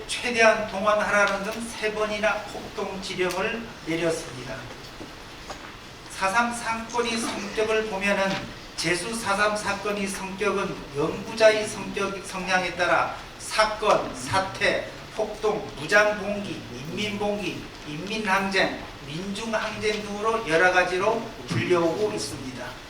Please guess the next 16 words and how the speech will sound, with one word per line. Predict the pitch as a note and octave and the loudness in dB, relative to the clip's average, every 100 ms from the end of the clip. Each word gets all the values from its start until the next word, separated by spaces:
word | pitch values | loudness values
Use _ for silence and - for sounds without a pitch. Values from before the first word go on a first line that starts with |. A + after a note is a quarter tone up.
| - - - | -14 -14 -10
제주 | - D#3+ E3+ C4 | -2 0 0 -2
사삼 | A#3 A#3 A3+ - A3+ | -2 2 4 4 4
사건 | G#3+ G#3 A3 A3 | 2 2 2 0
발생 | - E3 G#3 G3+ | -2 -2 -2 -4
초기에는 | G3 G3+ F#3+ G3+ G3+ F#3 - - | -4 -6 -2 -2 0 -4 -6 -8
폭동론이, | C#4+ - C4+ A3+ G3+ G3 D3+ - - - - - | -8 0 2 2 2 2 0 -6 -10 -12 -12 -4
대한민국 | C#3+ G#3+ A3 A3 A3+ A3 A3+ A3+ | 2 4 4 2 -4 -2 -2 -2
정부 | F#3 G3 G3 A3 A3+ | 0 0 -2 -4 -4
수립 | B3 A3+ - - | -2 -4 -4 -6
이후에는 | G3 G3 G3 G3 - A3+ - - - | -8 0 2 4 2 0 -6 -12 -10
반란론이 | - D#3+ F#3 G3 F#3+ F#3+ A#3 - | 0 2 4 4 4 0 -4 -4
우세했습니다. | B2+ - F#3+ E3 E3 D#3+ C#3+ B2+ - - | -4 -2 -2 -2 -6 -8 -10 -10 -12 -10
그런데 | A3 B3 A#3 B3 B3 - - A#2 - | -4 -2 2 4 4 0 -6 -6 -4
천구백팔십 | - A#3+ A#3+ B3 C4 B3+ B3 - A3+ A3 - A3 | -2 -2 -2 -4 0 0 0 -4 -4 -4 -6 -6
년대 | A3+ A3 A3 A3 | -6 2 2 4
들어서 | A3 G#3+ A#3 A#3+ A#3+ | 4 4 4 4 4